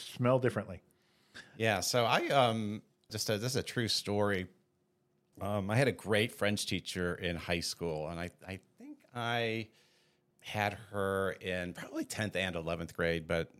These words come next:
Speaker 2: but, uh, anyway, her name was, uh, Mademoiselle Polsky. She was very, very strict. I mean, she should have been teaching German, but they, she would not let us speak English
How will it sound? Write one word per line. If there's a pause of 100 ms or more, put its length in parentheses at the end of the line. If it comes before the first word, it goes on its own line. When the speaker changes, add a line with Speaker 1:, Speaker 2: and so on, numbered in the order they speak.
(160)
Speaker 2:
but,
uh, (340)
anyway,
her
name
was,
uh,
Mademoiselle (440)
Polsky. (680)
She
was
very,
very
strict.
I
mean,
she
should
have
been
teaching (100)
German, (460)
but
they, (100)
she
would
not
let
us (260)
speak (440)
English